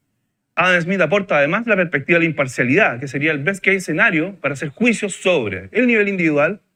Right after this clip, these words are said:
y el nivel institucional. Ahora, si nos consideramos solamente el nivel individual,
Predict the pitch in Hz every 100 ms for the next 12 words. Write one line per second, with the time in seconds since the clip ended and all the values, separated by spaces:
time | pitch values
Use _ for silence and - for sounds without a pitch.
0 | _ _ - 135 160 156 135 135 139 -
1 | 131 123 113 107 85 80 92 _ _ _
2 | _ _ _ _ _ _ _ 139 131 98
3 | 90 _ _ _ _ _ _ _ _ _
4 | - 196 196 185 - 196 185 - 190 190
5 | 240 277 302 - _ _ - - 254 262
6 | 226 220 220 185 196 202 208 175 101 185